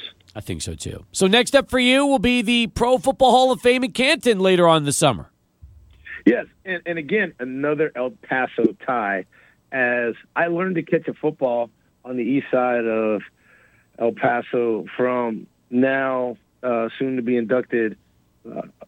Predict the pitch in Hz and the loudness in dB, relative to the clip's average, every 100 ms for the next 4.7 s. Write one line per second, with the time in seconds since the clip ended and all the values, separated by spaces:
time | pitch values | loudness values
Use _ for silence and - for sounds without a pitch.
0 | - 143 - 143 131 123 127 120 120 113 | -2 -2 0 -2 0 2 2 2 0 -4
1 | - _ _ _ _ _ 113 110 110 107 | -10 _ _ _ _ _ -2 0 0 -2
2 | 104 101 101 - _ - 113 - 131 123 | -2 -4 -6 -12 _ -2 -2 0 -2 -2
3 | 117 - 117 110 110 110 113 107 - 113 | -4 -2 -2 -2 -2 -2 -2 -6 -6 -4
4 | 104 - 117 - 160 151 | -4 -4 -4 -2 -2 -2